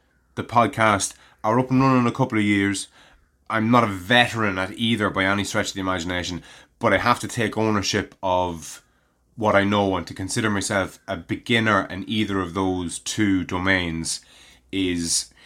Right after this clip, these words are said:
it's just incorrect. It's to, to, to call, if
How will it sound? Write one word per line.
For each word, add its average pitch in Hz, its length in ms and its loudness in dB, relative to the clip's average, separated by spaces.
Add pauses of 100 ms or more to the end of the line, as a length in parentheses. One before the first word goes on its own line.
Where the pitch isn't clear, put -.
(420)
it's 120 280 -4
just - 200 4
incorrect. 95 640 0 (180)
It's - 600 -4 (100)
to, 113 160 -2
to, - 240 -6
to - 640 -2
call, 120 680 2 (340)
if 127 180 -4